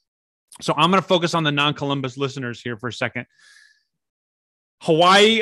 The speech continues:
I know there's a whole, uh, bunch of you out there, and I know that some of you in California and in the upper Midwest that are thinking, "Okay, I wish we could participate in some of these things." Now's your opportunity. He Gets Us campaign goes national on March fourteenth.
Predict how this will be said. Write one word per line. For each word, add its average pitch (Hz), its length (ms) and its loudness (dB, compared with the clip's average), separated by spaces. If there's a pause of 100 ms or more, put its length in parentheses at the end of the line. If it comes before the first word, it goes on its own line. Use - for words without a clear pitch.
I 170 140 0
know 175 240 4
there's 170 220 0
a 151 100 4
whole, 170 500 0
uh, 160 220 -2 (180)
bunch 165 360 -6
of 151 100 -10
you 170 360 -4
out 160 280 -6
there, 160 480 -6 (180)
and 151 220 -8
I 156 60 -4
know 151 200 -4
that 151 180 -12
some 165 300 -10
of 147 140 -6
you 156 260 -4
in 156 140 -10
California 160 880 -6
and 151 140 -10
in 143 100 -10
the 147 120 -14
upper 156 260 -8
Midwest 147 640 -4
that 143 140 -4
are 135 60 -6
thinking, 143 560 -12 (220)
"Okay, 151 340 0
I 151 60 0
wish 151 260 -2
we 156 140 -2
could - 180 -8
participate 151 720 -4
in 143 100 -8
some 147 220 -6
of 143 60 -6
these 147 220 -6
things." 147 260 -6
Now's 170 320 2
your 180 100 0
opportunity. 151 640 -6 (300)
He 220 220 -4
Gets 208 280 -2
Us 196 140 -6
campaign 165 520 -8
goes 151 260 -6
national 147 420 -8
on 135 120 -8
March 139 240 -8
fourteenth. 143 640 -10